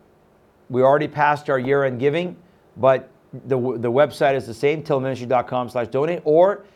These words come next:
if you wanna be a monthly supporter, you can be a part of our Gideon Army. We,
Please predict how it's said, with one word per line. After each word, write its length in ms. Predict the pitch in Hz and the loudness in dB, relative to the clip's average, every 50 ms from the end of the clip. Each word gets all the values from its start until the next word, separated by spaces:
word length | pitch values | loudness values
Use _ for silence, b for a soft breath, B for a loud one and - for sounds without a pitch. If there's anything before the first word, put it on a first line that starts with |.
| b b b | b b b
if 80 | 127 | -6
you 100 | 127 131 | -4 -2
wanna 200 | 135 143 147 143 | 0 0 0 -2
be 140 | 135 131 131 | -2 -2 -4
a 40 | 117 | -4
monthly 400 | 117 120 135 156 165 160 190 180 | -4 -2 -2 -2 -2 -2 -4 -4
supporter, 480 | 175 - 180 175 175 175 180 185 190 175 | -4 -4 -6 -4 0 0 0 2 2 0
you 100 | 160 123 | -2 -2
can 120 | 127 127 | -6 -6
be 100 | 117 123 | -6 -4
a 40 | 117 | -6
part 260 | - - 131 127 127 | -2 0 0 0 0
of 60 | 117 | 0
our 100 | 113 110 | -4 -6
Gideon 380 | 104 98 131 139 147 151 147 147 | -4 -4 -6 -4 -4 -4 -4 -2
Army. 260 | 143 143 147 147 147 | -2 -4 -2 -4 -4
We, 140 | 127 120 | -6 -6